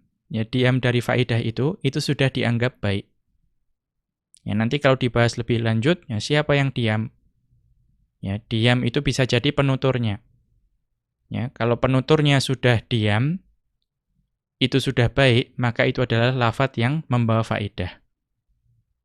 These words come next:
Ya, misalnya saya katakan, "Budi makan." Kemudian saya diam. Itu sudah baik karena sudah jelas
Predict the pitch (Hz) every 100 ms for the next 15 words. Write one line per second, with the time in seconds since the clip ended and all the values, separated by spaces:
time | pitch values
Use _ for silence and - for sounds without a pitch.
0 | _ _ _ - - 117 113 127 143 143
1 | 143 143 143 139 - 151 156 160 - _
2 | _ _ _ _ _ _ _ _ _ _
3 | _ _ _ - 139 131 139 151 170 -
4 | - 131 117 - 98 95 - _ _ _
5 | _ _ _ _ _ - 139 127 143 147
6 | 135 - 104 95 110 _ _ _ _ _
7 | _ _ _ _ _ _ _ 139 147 170
8 | 165 147 - 156 131 - 139 139 151 143
9 | 127 110 117 107 - - -